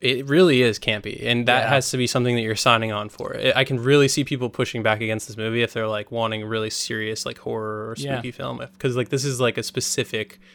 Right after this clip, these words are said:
Speaker 1: almost comedic
Speaker 2: Yeah.
Speaker 1: sort of horror
Speaker 2: I
Speaker 1: film.
Speaker 2: agree, man, 'cause I think when I, my memory of seeing this is I, I w-,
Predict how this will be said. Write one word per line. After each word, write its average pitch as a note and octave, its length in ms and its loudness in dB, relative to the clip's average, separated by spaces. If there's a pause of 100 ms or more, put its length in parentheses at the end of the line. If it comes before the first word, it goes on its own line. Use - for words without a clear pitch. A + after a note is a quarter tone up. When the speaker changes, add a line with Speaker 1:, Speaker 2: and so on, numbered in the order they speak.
(420)
Speaker 1:
almost B2 360 0
comedic A2 600 -2 (100)
Speaker 2:
Yeah. D#3+ 180 -2 (120)
Speaker 1:
sort A2+ 240 -4
of G2+ 80 -10
horror G#2+ 320 -8
Speaker 2:
I E3+ 60 2
Speaker 1:
film. G3+ 100 4
Speaker 2:
agree, G3+ 140 0
man, C#3 200 2
'cause D3 120 -6
I D#3+ 80 6
think A3 340 -4
when D3+ 240 -4
I, D#3 180 0 (460)
my F3 220 4
memory G3 380 2
of D#3+ 100 -2
seeing A#2+ 340 -4
this A#2 260 -6
is C3+ 140 -6
I, B2+ 220 -2 (400)
I B2+ 160 0
w-, C3 320 -8